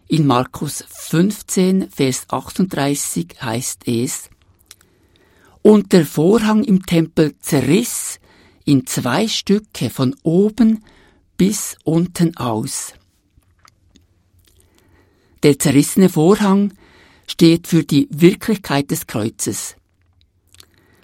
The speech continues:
Ein neuer Weg zu Gott wird geöffnet. Jesus, der Mann am Kreuz, gab sein Leben für unser Versagen und unsere Gottlosigkeit, um uns den freien Zugang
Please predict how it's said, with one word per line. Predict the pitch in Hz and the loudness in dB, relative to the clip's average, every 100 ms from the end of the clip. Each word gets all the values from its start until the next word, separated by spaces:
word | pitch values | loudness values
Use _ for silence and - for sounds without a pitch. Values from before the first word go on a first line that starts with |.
| _ | _
Ein | - 131 117 - | -2 0 0 0
neuer | 143 147 185 214 | 2 6 6 4
Weg | 196 208 - | 4 0 0
zu | - | -4
Gott | - 120 - - | -2 -2 -4 -6
wird | 131 - - | -4 -4 -4
geöffnet. | - 123 - 131 110 _ - - _ _ _ _ _ _ | -4 -4 -6 -6 -6 _ -20 -20 _ _ _ _ _ _
Jesus, | - 123 165 185 - - - - _ _ _ _ _ - | -4 2 2 0 -6 -10 -12 -14 _ _ _ _ _ -4
der | 135 | 0
Mann | 131 165 | 2 2
am | 180 190 | 0 -2
Kreuz, | - 180 120 - - - _ _ _ _ _ | 0 0 -2 -6 -12 -12 _ _ _ _ _
gab | 110 113 - | -6 -6 -2
sein | 135 | 0
Leben | 104 131 185 170 120 | 2 2 0 0 -4
für | - - - | -4 -10 -4
unser | 170 202 196 190 | 0 0 -2 -4
Versagen | 185 - 139 170 - 123 110 _ _ - | -4 -2 -2 -2 -2 -4 -4 _ _ -4
und | 143 - | -4 0
unsere | 151 165 - 170 | 0 0 0 2
Gottlosigkeit, | 180 196 139 127 139 - 123 123 143 - - _ _ _ _ - | 0 0 -4 -2 -4 -4 -2 -2 -4 -10 -20 _ _ _ _ -4
um | 156 156 | -4 -2
uns | - 175 208 - | 2 2 2 0
den | 175 160 | 0 -2
freien | - - 123 156 214 214 | -4 -4 -2 -2 0 0
Zugang | - 208 226 202 135 120 127 | 0 0 0 0 -2 -2 -6